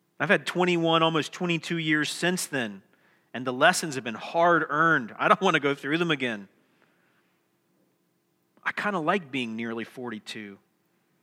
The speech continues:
I'm not who I want to be yet, to be sure, to be clear. But I'm thankful for the way confidence is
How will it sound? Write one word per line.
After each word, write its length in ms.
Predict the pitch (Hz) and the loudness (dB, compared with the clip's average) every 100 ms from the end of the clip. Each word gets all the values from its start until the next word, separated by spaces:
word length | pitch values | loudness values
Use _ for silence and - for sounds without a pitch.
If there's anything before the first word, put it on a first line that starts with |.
| _ _ - | _ _ -2
I'm 160 | 131 | 2
not 200 | 175 196 | 4 4
who 120 | 170 196 | 6 4
I 60 | |
want 180 | 175 180 | 6 4
to 40 | 135 | 2
be 220 | 147 196 | 0 2
yet, 280 | 135 117 - | 2 0 -4
to 100 | - | -8
be 160 | 143 | -4
sure, 680 | 123 - 196 185 139 107 107 _ _ _ - | -4 -4 -2 0 0 -2 -8 _ _ _ -14
to 120 | 123 | -10
be 160 | 127 | -10
clear. 640 | 117 - 147 156 139 117 98 _ _ _ _ _ _ _ _ _ _ _ _ _ _ _ _ _ _ _ - | -10 -10 -2 2 4 2 -2 _ _ _ _ _ _ _ _ _ _ _ _ _ _ _ _ _ _ _ -12
But 80 | 143 | -8
I'm 120 | 151 | -8
thankful 520 | - 180 185 - 151 | -2 -2 -2 -2 -4
for 360 | - 151 143 135 | -4 0 0 0
the 160 | 135 | -6
way 200 | 135 147 | 0 2
confidence 720 | 143 - 147 147 - 135 123 - | 2 0 0 0 -4 -8 -8 -12
is 180 | 123 | -16